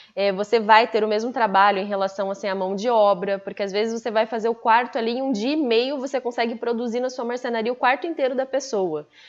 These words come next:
Mas às vezes você fica ali só pra, pra resolver um detalhezinho, sei lá, a penteadeira já dá meio dia ali. Sendo que se você fosse colocar no todo, seria muito mais ágil, mais eficiente, né, no dia a dia. Então,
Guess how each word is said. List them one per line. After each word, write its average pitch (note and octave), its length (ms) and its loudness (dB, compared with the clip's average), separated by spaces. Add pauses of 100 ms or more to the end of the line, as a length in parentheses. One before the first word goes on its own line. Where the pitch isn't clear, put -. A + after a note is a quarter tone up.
(280)
Mas G3+ 180 -2
às G#3+ 160 -2
vezes A#3 240 2
você B3+ 240 -4
fica B3 320 -6
ali B3 180 0
só B3+ 200 0
pra, E4 260 2
pra C#4 160 0
resolver B3 640 2
um C#4 140 0
detalhezinho, C4 640 0
sei B3+ 140 -4
lá, A3+ 140 6
a A3 40 2
penteadeira A3+ 680 2
já A#3 100 0
dá A#3 160 4
meio B3+ 340 0
dia A3+ 380 0
ali. F3 320 -2 (340)
Sendo G#3+ 300 -2
que - 60 -10
se A3+ 100 -8
você A3+ 220 -4
fosse B3 200 0
colocar B3 440 4
no C#4+ 120 0
todo, C4+ 540 6
seria B3+ 340 0
muito C4 320 -2
mais C4 400 -2
ágil, G#3+ 440 6
mais G#3+ 200 -2
eficiente, B3+ 800 -4
né, G#3 220 -2
no A3+ 100 -2
dia G3 220 -4
a - 20 -2
dia. E3+ 300 -6
Então, F3+ 280 -8